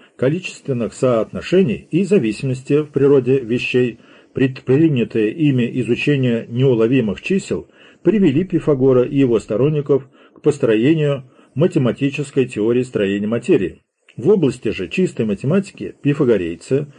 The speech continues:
обладали представлением о числах, которые не могут быть суммированы, и разработали метод нахождения этих неуловимых чисел через последовательное приближение. Рассел знал,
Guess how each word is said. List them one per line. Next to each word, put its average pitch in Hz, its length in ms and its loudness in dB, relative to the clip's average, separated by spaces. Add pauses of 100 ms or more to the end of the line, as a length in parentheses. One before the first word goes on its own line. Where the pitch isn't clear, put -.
(200)
обладали 139 480 2
представлением 143 920 0
о 110 120 0
числах, - 520 -4
которые 190 420 4
не 147 100 0
могут 156 340 2
быть 120 200 -2
суммированы, 135 840 -2 (300)
и 214 180 0
разработали 135 640 2
метод 147 440 0
нахождения 127 720 0
этих 151 420 2
неуловимых 120 600 0
чисел 151 440 0
через 175 360 2
последовательное 123 840 -2
приближение. 127 680 -2 (1000)
Рассел 180 480 2
знал, 120 400 -4